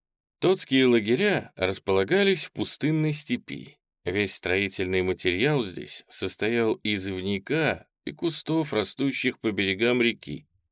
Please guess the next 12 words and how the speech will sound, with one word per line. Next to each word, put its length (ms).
и 140
дерна. 580
Из 260
ветвей 560
сплетались 720
маты, 800
были 300
они 260
потолком, 920
полом, 680
стенами, 840
нарами, 840